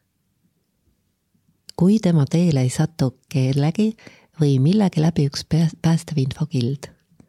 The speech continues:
mis seda nagu igikeltse sulatama hakkab. Nüüd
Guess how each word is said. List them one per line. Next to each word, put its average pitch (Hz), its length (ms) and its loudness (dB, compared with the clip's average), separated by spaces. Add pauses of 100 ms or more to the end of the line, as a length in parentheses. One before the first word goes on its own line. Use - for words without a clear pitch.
(280)
mis - 160 -2
seda 135 280 0
nagu 127 260 -2
igikeltse 139 720 -2
sulatama 123 520 -4
hakkab. - 460 -8 (3250)
Nüüd 151 180 0